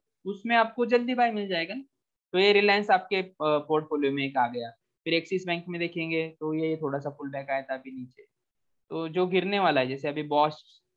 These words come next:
है, तो ये देखो ये गिर रहा है, ओके, तो ये गिर रहा है तो इसमें opportunity आएगा ना, कभी ना कभी reversal आएगा,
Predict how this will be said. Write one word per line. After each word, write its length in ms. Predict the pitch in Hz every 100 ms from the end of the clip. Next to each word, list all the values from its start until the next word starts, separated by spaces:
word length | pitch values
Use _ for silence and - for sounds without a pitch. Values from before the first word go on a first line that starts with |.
| _ _ _
है, 160 | 135 123
तो 140 | 131 143
ये 60 |
देखो 220 | 143 135 123
ये 120 | 127
गिर 200 | 139 131
रहा 160 | 113
है, 120 | 101 - _ _
ओके, 160 | 127 151
तो 600 | - _ _ _ _ 143
ये 60 | 147
गिर 180 | 170
रहा 100 | 175
है 60 | 170
तो 100 | 180
इसमें 280 | 175 175 190
opportunity 480 | 180 190 190 196 190
आएगा 240 | 180 202
ना, 100 | 208
कभी 220 | 185 160 165
ना 80 |
कभी 240 | 160 156 156
reversal 400 | 156 160 160 160
आएगा, 240 | 175 170